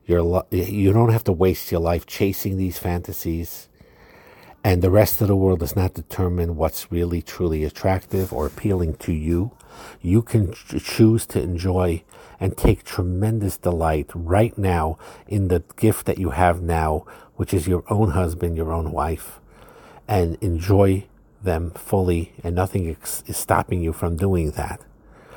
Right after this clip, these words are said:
And the compare game is just simply extremely destructive. And, um, you, you don't, you know, you don't, your feelings and emotions do the driving.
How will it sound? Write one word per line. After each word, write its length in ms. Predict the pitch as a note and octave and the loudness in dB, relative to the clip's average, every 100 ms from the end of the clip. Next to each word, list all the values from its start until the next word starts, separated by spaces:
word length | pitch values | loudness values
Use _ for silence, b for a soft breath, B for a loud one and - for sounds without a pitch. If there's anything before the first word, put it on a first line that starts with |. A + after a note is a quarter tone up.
| B B | B B
And 120 | - D2+ | -8 -6
the 60 | |
compare 560 | - F#2 - - A#2 A2 | -4 -4 0 4 6 6
game 480 | F2+ E2+ E2+ E2 - _ _ _ _ - | 4 0 0 -4 -8 _ _ _ _ -4
is 380 | E2+ D#2+ D2+ | -4 -2 -8
just 280 | - E2 - | -6 -6 -4
simply 560 | - E2+ D#2+ D2+ D#2 - - - | -6 -6 -6 -6 -8 -14 -20 -20
extremely 720 | - - A2 G2+ F2+ D#2+ - B B B B - | -18 -2 0 2 2 -2 -6 B B B B -4
destructive. 760 | F2 - E2+ D#2+ - D2 - - - - - - - B B B B B B - | -4 2 2 0 -4 -10 -10 -20 -20 -20 -20 -20 -20 B B B B B B -4
And, 600 | G2 F2+ E2+ E2+ E2+ E2+ | 2 4 4 2 0 0
um, 580 | F2 E2+ E2+ E2 E2+ E2+ - _ _ _ _ _ _ - | 2 2 0 -2 -4 -6 -10 _ _ _ _ _ _ -4
you, 400 | G#2 G2+ F#2+ - | 2 4 4 0
you 220 | G2+ G2+ | 2 4
don't, 640 | G#2 B2 A#2+ - - - - _ - | 6 4 4 -2 -12 -14 -16 _ -4
you 100 | - | 0
know, 400 | G#2 F#2 F2+ F2+ - | 4 4 4 0 -4
you 140 | G#2+ G2 | -2 2
don't, 220 | A#2 B2+ | 4 2
your 160 | G#2 F#2 | 0 -2
feelings 720 | - - A2 A#2+ G2+ F2 E2+ | -2 0 2 4 2 0 0
and 120 | E2+ | 0
emotions 800 | E2 E2+ G2+ G2+ - E2 D#2 E2+ | 0 2 2 2 -4 -6 -6 -8
do 160 | - F#2 | -4 -2
the 120 | E2+ | -2
driving. 640 | D#2 F2+ F2+ E2+ D#2 D2+ | 2 4 4 2 -2 -8